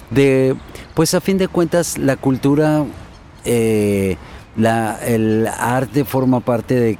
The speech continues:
de la cultura de un lugar y la cultura, pues, eh, puede perpetuar patrones. Entonces, cuestionar eso,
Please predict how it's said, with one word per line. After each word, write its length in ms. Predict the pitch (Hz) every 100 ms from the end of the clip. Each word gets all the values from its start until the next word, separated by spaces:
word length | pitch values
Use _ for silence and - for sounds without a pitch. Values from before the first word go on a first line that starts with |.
| 92
de 120 | 107
la 100 | 107
cultura 800 | - 110 104 117 120 123 123 120
de 260 | 110 107 104
un 240 | 110 120
lugar 520 | 117 117 113 113 117 - - - - -
y 120 | 123
la 160 | 123
cultura, 640 | 113 127 113 - 135 139 135
pues, 580 | - 117 113 - -
eh, 280 | - 110 104 - - - - 110
puede 420 | 139 143 156 147 - -
perpetuar 680 | 123 - 120 - 135 131
patrones. 720 | - 135 123 120 120 143 139 - - - -
Entonces, 640 | 120 120 143 151 147 - - - - - - - -
cuestionar 720 | 147 - 160 156 156 156 147 - - - -
eso, 480 | 139 143 - 160